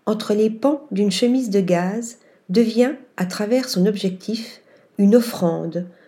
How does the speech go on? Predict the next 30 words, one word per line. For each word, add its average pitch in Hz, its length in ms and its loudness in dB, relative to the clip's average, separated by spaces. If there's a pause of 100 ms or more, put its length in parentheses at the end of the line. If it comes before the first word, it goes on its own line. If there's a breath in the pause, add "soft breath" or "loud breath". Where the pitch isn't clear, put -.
(120)
de 190 100 4
même 247 340 2
que 214 120 0
ce 196 160 -2
visage 185 580 0
dormant 202 500 0 (140)
émergeant 220 600 2
d'une 170 260 0
nappe 220 320 -2
blanche 180 720 -2 (240 soft breath)
sous 202 220 -2
une 208 180 -2
cloche 285 360 0
de 208 80 2
verre 180 600 -2 (400 soft breath)
en 196 160 4
un 190 80 2
savoureux 226 640 0
remake 220 600 -2 (320 soft breath)
de 185 100 4
La 180 140 6
Belle 196 280 0
au 180 60 2
bois 175 160 2
dormant. 143 440 -4 (1700)
Article 185 480 -6
rédigé 208 680 -4 (280)
par 180 160 -8
Stéphanie 226 680 -4 (200)
Duloup. 196 560 -4